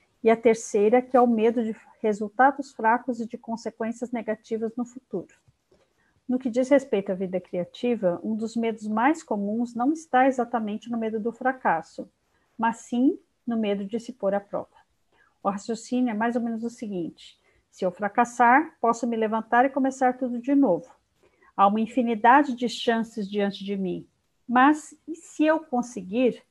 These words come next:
mas numa faixa medíocre? E se, não importa o quanto eu me esforce, eu conseguir sim, mas não no nível que eu desejava?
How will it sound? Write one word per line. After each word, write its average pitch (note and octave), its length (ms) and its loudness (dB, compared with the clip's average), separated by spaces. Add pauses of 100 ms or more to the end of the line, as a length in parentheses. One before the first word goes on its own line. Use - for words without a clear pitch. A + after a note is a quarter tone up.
(320)
mas G#3+ 240 -2
numa G3 220 -4
faixa G3+ 340 -2
medíocre? F#3 800 -6 (600)
E D4 100 -10
se, A3 360 0
não B3+ 260 2
importa C#4+ 580 4
o - 20 0
quanto E4 460 0
eu F4 80 -2
me D#4+ 80 0
esforce, F#3+ 760 -2
eu A#3+ 140 2
conseguir C4 560 -2
sim, G#3+ 500 -6 (160)
mas A#3 240 0
não D4+ 320 0
no D4 100 2
nível G#3+ 380 -2
que - 140 -10
eu F#3 80 -2
desejava? F3+ 800 2